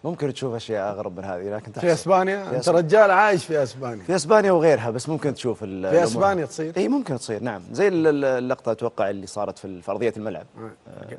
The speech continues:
Speaker 2: حقت
Speaker 1: ممكن،
Speaker 2: المو-،
Speaker 1: ممكن تحصل. خطأ تنظيمي ممكن يحصل،
Speaker 2: حقت
Speaker 1: نعم.
Speaker 2: الموية اللي
Speaker 1: حقت الموية.
Speaker 2: تتكلم عنها.
Speaker 1: نعم.
Speaker 2: موجودة حقت الموية؟
Speaker 1: أخطاء تنظيمية ممكن تحصل في،
Speaker 2: إيه.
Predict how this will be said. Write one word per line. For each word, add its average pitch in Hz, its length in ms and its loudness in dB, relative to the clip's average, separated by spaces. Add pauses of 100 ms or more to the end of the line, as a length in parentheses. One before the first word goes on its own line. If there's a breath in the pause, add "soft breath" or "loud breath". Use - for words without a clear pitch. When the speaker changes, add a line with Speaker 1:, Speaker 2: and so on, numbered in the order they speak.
Speaker 2:
حقت 131 280 -6
Speaker 1:
ممكن، 147 360 0
Speaker 2:
المو-، 151 140 4
Speaker 1:
ممكن 117 220 -2
تحصل. - 340 -8
خطأ 127 260 -4
تنظيمي 113 480 -6
ممكن 104 300 -10
يحصل، - 220 -14
Speaker 2:
حقت 139 140 -6
Speaker 1:
نعم. 139 140 -4
Speaker 2:
الموية 143 360 -4
اللي 131 120 -4
Speaker 1:
حقت 127 100 -6
الموية. 110 240 -6
Speaker 2:
تتكلم 117 220 -8
عنها. 104 120 -14
Speaker 1:
نعم. 110 180 -12
Speaker 2:
موجودة 156 400 0
حقت 139 300 -10
الموية؟ 151 500 -8
Speaker 1:
أخطاء 139 260 0
تنظيمية 123 420 -4
ممكن 113 260 -8
تحصل 95 300 -12
في، 151 60 -2
Speaker 2:
إيه. 127 240 -4